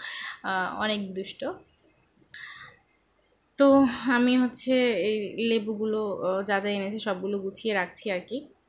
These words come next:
তো আমার আজকের ভিডিওটা যদি আপনাদের একটু হলেও ভালো লেগে থাকে, তাহলে অবশ্যই লাইক, কমেন্ট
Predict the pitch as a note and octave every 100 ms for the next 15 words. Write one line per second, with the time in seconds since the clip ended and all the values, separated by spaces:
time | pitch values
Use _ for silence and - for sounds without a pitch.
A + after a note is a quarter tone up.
0 | - A#3 A3 A3+ A#3 A#3 - D4 C4 A#3+
1 | A#3+ A#3+ A#3 A#3+ A#3 A#3 A3+ A3 A3+ A3
2 | B3+ B3 A#3+ A#3+ A#3 A#3+ B3 A3+ A3 A3+
3 | A#3 A#3 A#3 G#3+ G3+ G#3+ B3 A3+ G3+ G3+
4 | G#3 G#3+